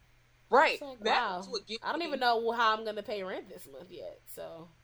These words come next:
Speaker 1: That's what gets
Speaker 2: <laughs>
Speaker 1: me. It's
Speaker 2: I have
Speaker 1: like
Speaker 2: a week left to figure it out. <laughs>
Speaker 1: paying for a vacation, like, even just paying for plane ticket for one or two people, that's a lot. How you pay for tickets for four plus people?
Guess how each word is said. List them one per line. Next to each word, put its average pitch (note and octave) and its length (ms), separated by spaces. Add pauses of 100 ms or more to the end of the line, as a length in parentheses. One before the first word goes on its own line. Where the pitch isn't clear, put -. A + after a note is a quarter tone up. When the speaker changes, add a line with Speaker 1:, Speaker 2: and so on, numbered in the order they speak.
Speaker 1:
That's G#3 240
what B3+ 160
gets G3+ 200
Speaker 2:
<laughs> - 40
Speaker 1:
me. G3+ 140
It's B3+ 160
Speaker 2:
I B3+ 40
have B3+ 100
Speaker 1:
like - 80
Speaker 2:
a - 20
week A#3+ 160
left G#3+ 300
to A#3+ 80
figure G#3+ 220
it G3+ 60 (120)
out. - 180 (520)
<laughs> - 500
Speaker 1:
paying D4+ 400
for C#4+ 240
a A3+ 40
vacation, G#3+ 600
like, F3 180
even C#4+ 220
just A3 160
paying G3+ 240
for D3 100
plane F3 340
ticket A3 300
for G#3+ 220
one G3 200
or G#3 80
two A3+ 240
people, C#4 460 (320)
that's - 220
a F#3+ 60
lot. F3+ 280 (160)
How - 140
you B4 260
pay G4+ 140
for D#4+ 120
tickets D#4 360
for G3+ 100
four C4 320
plus A#3 260
people? D4+ 440